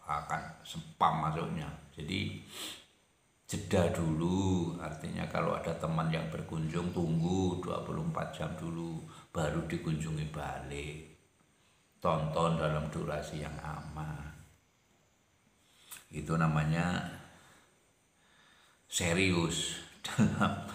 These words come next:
dalam saling kita mendukung dengan sesama YouTuber pemula. Dan sebagai YouTuber pemula kayak saya seperti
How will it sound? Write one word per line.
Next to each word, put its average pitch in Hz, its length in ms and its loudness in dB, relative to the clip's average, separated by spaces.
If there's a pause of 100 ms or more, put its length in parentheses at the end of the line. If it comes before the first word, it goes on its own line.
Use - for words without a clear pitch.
(440)
dalam 76 420 -2 (380)
saling 76 460 2
kita 80 580 -2
mendukung 80 800 0
dengan 78 240 -10 (880)
sesama - 880 -4
YouTuber 78 560 -6
pemula. 71 560 -8 (1900)
Dan 117 220 8 (2000)
sebagai 101 400 6
YouTuber 107 480 6
pemula 85 560 4
kayak 82 240 0
saya 82 320 -4
seperti 80 400 -6